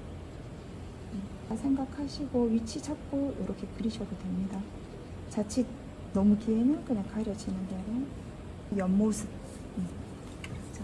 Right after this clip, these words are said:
그럼 붓도 살, 완전 깨끗하게 안 씻어도 되고요. 살짝 씻은 상태에서 올리브 그린만 너무 튀지 않게 한 줄기 한 가운데,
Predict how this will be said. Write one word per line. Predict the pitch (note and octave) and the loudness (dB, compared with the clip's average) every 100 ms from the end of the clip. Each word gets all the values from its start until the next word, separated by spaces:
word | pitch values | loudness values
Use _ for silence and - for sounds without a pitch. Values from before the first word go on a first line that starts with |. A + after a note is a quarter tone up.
| F#3+ | -4
그럼 | - G3+ | -2 2
붓도 | A#3+ A#3+ - | 4 4 2
살, | A3 - C4+ - | 0 0 -2 0
완전 | G3+ G3+ G3+ C4 | 0 4 6 6
깨끗하게 | B3+ A#3 C4+ C#4+ A3+ | 4 0 0 0 2
안 | F#3+ | 2
씻어도 | G3 B3 A#3 | 2 0 0
되고요. | G#3+ G#3+ G#3 G#3 | 0 0 0 -2
살짝 | B3+ B3+ C4+ | -4 -2 -4
씻은 | F4 D#4+ C4+ | -2 2 4
상태에서 | A#3 A3+ G#3 - G3+ | 4 2 -2 -4 2
올리브 | B3 C4+ C4 | 4 6 4
그린만 | - F#3+ F3+ F#3 F3+ - - - - | 0 -2 0 -2 -4 -8 -10 -10 -4
너무 | F#3 F#3 G#3+ | 2 4 4
튀지 | A3 - C4+ G3 | 2 -2 -2 -2
않게 | G3+ G3+ - - - - - - - - | -2 -4 -8 -8 -8 -8 -8 -8 -8 2
한 | B3+ A#3+ | 8 8
줄기 | C4+ C4+ - A#3+ A#3+ | 8 4 2 2 4
한 | B3 B3+ B3 | 4 4 4
가운데, | A3+ G#3+ A3+ A3+ | 2 2 4 2